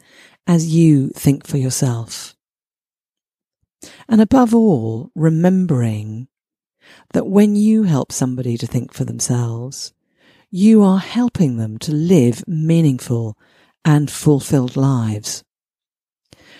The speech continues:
You're not just helping them to be productive and successful. You're not just helping them to contribute to your organization and to the, and to your bottom line. You're helping them live meaningful and fulfilled lives.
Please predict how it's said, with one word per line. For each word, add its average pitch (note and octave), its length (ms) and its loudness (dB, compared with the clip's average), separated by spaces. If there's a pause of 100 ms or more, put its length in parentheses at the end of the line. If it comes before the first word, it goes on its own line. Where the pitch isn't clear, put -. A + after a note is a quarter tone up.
(120)
You're F3+ 160 2
not G3+ 480 2
just F3 300 -2
helping D#3+ 360 0
them B2+ 120 -4
to - 100 -16
be B2+ 120 0
productive B2 600 -6
and A#2 120 -8
successful. - 800 -6 (460)
You're E3 160 4
not F#3+ 340 2
just - 240 0
helping D3+ 360 -2
them B2+ 140 -2
to - 80 -14
contribute - 880 -6 (440)
to D3+ 140 -6
your F3 300 4
organization A#2 840 -4
and B2+ 200 -4
to A#2+ 120 -6
the, A#2+ 220 -10
and C#3 200 -4
to B2 60 -4
your D3+ 240 2
bottom B2 300 -4
line. A2 480 -4 (680)
You're G3+ 300 4
helping D3 320 -2
them C#3 100 -4
live B2+ 320 -4 (140)
meaningful C3 640 -4
and A#2+ 180 -10
fulfilled C3 420 -8
lives. A#2+ 580 -6